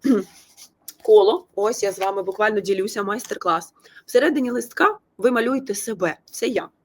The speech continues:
Потім ви малюєте ще одне коло, і тут прописуєте всіх людей, всі дії ваші, всі процеси, які забирають у вас енергію.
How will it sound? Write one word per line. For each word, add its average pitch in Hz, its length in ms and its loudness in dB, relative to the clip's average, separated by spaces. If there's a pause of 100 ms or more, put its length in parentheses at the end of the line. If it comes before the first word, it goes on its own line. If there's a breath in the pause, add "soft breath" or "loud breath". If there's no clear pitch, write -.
(380 soft breath)
Потім 254 320 2
ви 226 100 4
малюєте 269 420 4
ще 214 280 2
одне 214 340 -2
коло, 233 380 2 (360 soft breath)
і 220 100 -8
тут 403 220 2
прописуєте 202 680 -2 (680 loud breath)
всіх - 380 -8
людей, 180 540 -4 (260)
всі 262 260 -6
дії 196 400 -8
ваші, 165 400 -8
всі - 220 -8
процеси, 202 680 -2 (480 soft breath)
які 226 320 0
забирають 220 880 2
у 190 80 -10
вас 202 320 -4
енергію. 190 580 -4